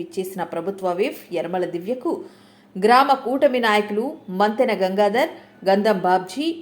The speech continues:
ఉండా రాము, గంతగోరు రమణ, గంతగోరు సత్యనారాయణ, కర్రి శ్రీను, కంబాల తాతారావు, అంకారెడ్డి బాబ్జీ, గట్టం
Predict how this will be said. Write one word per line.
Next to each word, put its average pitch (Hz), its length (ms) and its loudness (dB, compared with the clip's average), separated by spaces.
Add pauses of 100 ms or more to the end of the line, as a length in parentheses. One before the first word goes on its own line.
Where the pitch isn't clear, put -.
(140)
ఉండా 202 240 4 (220)
రాము, 180 320 0 (480)
గంతగోరు 247 600 4
రమణ, 185 220 0 (320)
గంతగోరు 220 540 4
సత్యనారాయణ, 202 720 2 (1000)
కర్రి 254 320 6
శ్రీను, 220 340 4 (240)
కంబాల 233 340 6 (160)
తాతారావు, 208 500 6 (180)
అంకారెడ్డి 226 480 6 (120)
బాబ్జీ, 196 380 2 (240)
గట్టం 208 280 4